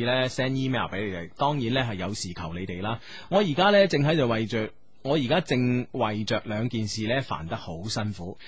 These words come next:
第一件事咧就係我同女朋友咧一齊即將要到第三年啦。由於我哋拍拖以後咧好快已經好熟嘅緣故啦，又由於佢係單親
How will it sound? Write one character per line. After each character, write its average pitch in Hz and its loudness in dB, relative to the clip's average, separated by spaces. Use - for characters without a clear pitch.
第 165 2
一 226 4
件 147 4
事 143 0
咧 190 6
就 160 4
係 113 2
我 127 2
同 110 -2
女 127 2
朋 107 -2
友 110 -2
咧 151 0
一 165 2
齊 90 -4
即 151 -2
將 135 0
要 110 -2
到 98 -4
第 87 -6
三 123 0
年 80 -6
啦。 78 -8
由 139 4
於 220 2
我 208 4
哋 147 6
拍 165 0
拖 185 4
以 147 0
後 117 2
咧 147 2
好 - -4
快 123 6
已 123 0
經 147 0
好 104 -4
熟 139 -2
嘅 110 -4
緣 92 -4
故 107 -2
啦， 123 2
又 139 6
由 117 2
於 175 2
佢 143 2
係 120 0
單 170 2
親 160 2